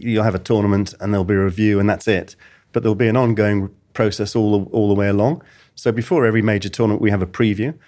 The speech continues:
So we go through what's the objectives from this particular campaign, what are we hoping to achieve. Uh,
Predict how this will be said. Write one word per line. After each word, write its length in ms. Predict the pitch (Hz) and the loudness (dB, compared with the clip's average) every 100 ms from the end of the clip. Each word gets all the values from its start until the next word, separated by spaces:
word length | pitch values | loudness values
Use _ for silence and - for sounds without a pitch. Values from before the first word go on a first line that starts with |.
| _ _ - | _ _ -6
So 100 | 107 | -2
we 80 | 104 | 0
go 140 | 107 | 0
through 240 | - 104 | -2 -4
what's 260 | 104 107 - | -2 -4 -4
the 120 | - | -4
objectives 520 | 104 101 104 - 101 - | -2 -2 -4 -4 -6 -2
from 140 | 104 | -2
this 160 | 98 - | -2 -6
particular 580 | - 113 113 - 110 | -10 -6 -6 -2 -2
campaign, 720 | 104 - 113 95 123 131 127 117 | -2 -4 -2 0 0 2 0 0
what 120 | 110 | 0
are 40 | |
we 100 | 104 | 0
hoping 260 | 101 107 101 | 0 -2 -4
to 100 | 92 | -6
achieve. 520 | 90 - 127 120 120 - - - - | -4 0 2 2 0 -8 -20 -20 -10
Uh, 540 | - 98 98 98 98 | -2 0 2 2 2